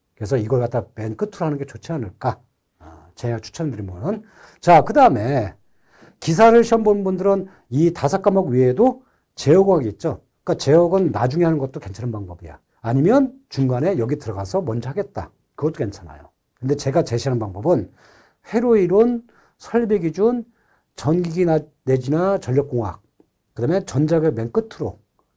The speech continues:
그다음에 나머지 이제 제어과학을 이런 식으로 하는 게 좋지 않을까. 그래서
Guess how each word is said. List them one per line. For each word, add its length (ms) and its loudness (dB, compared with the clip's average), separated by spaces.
그다음에 220 0
나머지 400 -2
이제 440 0
제어과학을 600 -2
이런 220 0
식으로 220 -6
하는 160 -4
게 100 -2
좋지 260 -10
않을까. 500 -8
그래서 440 4